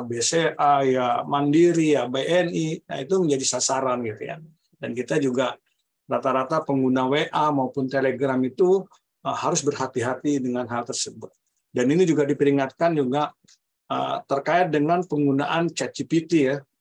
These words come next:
Dengan chat G P T orang bisa macam-macam, bisa bikin coding sendiri, minta bantuan bikin coding, kod-, kerja ya.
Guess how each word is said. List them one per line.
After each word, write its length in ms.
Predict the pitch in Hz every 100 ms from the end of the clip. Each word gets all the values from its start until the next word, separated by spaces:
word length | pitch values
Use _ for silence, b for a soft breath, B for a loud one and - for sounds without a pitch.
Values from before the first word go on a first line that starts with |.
| - - _ _
Dengan 240 | 127 123 127
chat 160 | 131 131
G 80 | 135
P 240 | 139 135
T 80 | 202
orang 320 | 196 180 190
bisa 160 | 143 135
macam-macam, 560 | 131 147 170 180 170
bisa 240 | 135 123 123
bikin 240 | 127 131
coding 400 | 123 143 139 135
sendiri, 400 | 135 151 185 185
minta 320 | 170 139 131
bantuan 400 | 127 127 131 135
bikin 320 | 131 127 131 131
coding, 480 | 190 190 165 170
kod-, 320 | 170 196 196 -
kerja 320 | - 185 156 156
ya. 160 | 156 233